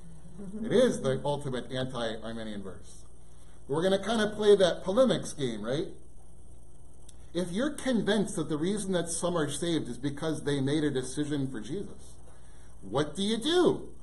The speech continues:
with a verse like John fifteen sixteen? Which very explicitly is, had Jesus saying, "I did not choose you, uh,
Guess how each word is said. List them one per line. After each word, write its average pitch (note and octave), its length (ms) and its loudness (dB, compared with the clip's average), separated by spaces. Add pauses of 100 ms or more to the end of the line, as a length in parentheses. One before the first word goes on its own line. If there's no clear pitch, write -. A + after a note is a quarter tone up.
(140)
with D#3+ 120 2
a E3 80 4
verse D3+ 360 0
like C#3 180 2
John C#3 320 0
fifteen C3+ 400 -4
sixteen? A#2+ 520 -6 (480)
Which C3+ 180 -2
very G3 360 6
explicitly G3+ 800 0
is, E3 160 2
had D#3+ 200 0
Jesus F3+ 380 -2
saying, F#3 240 0
"I D3 120 2
did D3+ 160 0
not D#3 220 -2
choose D#3+ 380 0
you, G3 420 2 (140)
uh, C3 160 0